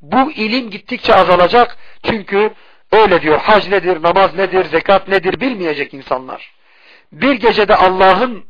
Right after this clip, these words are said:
kitabı, yani Kur'an yok olacak. Yeryüzünde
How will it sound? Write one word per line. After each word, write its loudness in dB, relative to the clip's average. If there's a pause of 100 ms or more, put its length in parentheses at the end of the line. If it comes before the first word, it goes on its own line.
(600)
kitabı, 0 (500)
yani 0
Kur'an 2 (320)
yok 0
olacak. -2 (460)
Yeryüzünde 0